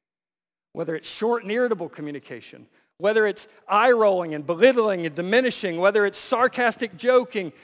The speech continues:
whatever the, the, the, the speech patterns of your marriage are, run the filter of, "Am I building my spouse up with my words?" Not getting a stupid laugh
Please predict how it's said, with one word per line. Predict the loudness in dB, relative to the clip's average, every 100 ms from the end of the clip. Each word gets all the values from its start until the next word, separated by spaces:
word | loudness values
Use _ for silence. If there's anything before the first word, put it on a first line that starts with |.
| _ 0
whatever | 2 8 8 8 4
the, | 2 0 -2 -20 _ 0
the, | 0 -2
the, | -6 -4 -4 -14 -8
the | -8
speech | -8 2 4 4 2
patterns | 0 2 4 2 -2
of | -2
your | 0
marriage | 0 0 -2 -4 -6
are, | -8 -12 _ _ _ _ _ _ _ _ _
run | -6 -4 -4
the |
filter | -2 0 0 -2 -8
of, | -10 -18
"Am | -8
I | -8
building | -6 -6 -6 -8 -14 -16 -12
my | -8 -8 -10 -16
spouse | -20 -16 -14 -12 -14 -16 _ -12
up | -10 -10 -14
with | -20
my | -20 -20
words?" | -20 -20 -20 _ -20 -20 _ _ _ _ _ _ _ _ _ _ _ _ _ _ _
Not | -4 -2
getting | 0 0
a | -2
stupid | -6 -8 -6 -2 -2 -2 -4
laugh | 0 2 4 4 4 2 -8